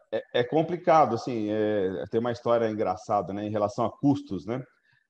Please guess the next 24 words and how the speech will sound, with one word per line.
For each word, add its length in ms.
É, 1000
tem, 180
tem 140
uma 140
companhia 480
onde 160
eu 80
trabalhava 640
um 100
tempo 240
atrás, 420
né? 160
Ah, 1200
grande, 440
né? 180
Companhia 380
grande. 380
Há 80
uns 120
quinze 320
anos 160
atrás, 380
eu 80
acho. 300